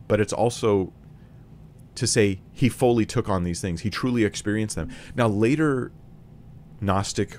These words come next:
works were really offended at the idea of a crucified Messiah.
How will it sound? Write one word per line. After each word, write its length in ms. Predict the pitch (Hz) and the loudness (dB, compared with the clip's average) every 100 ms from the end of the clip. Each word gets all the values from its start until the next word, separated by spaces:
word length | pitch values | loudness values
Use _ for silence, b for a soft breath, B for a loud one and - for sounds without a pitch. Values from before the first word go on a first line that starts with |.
| - | -2
works 460 | 95 117 - - - B B | 2 2 -2 -12 -14 B B
were 120 | - 107 | 0 4
really 280 | 127 151 | 6 6
offended 500 | 117 - 120 127 101 | 2 0 -2 0 0
at 140 | 78 92 | 0 -2
the 120 | 95 | 0
idea 260 | 90 95 90 | 0 0 -2
of 80 | |
a 40 | 82 | -4
crucified 540 | - 98 101 - 85 | -6 -6 -4 -4 -4
Messiah. 520 | 80 - 82 - - | -4 -6 -6 -6 -8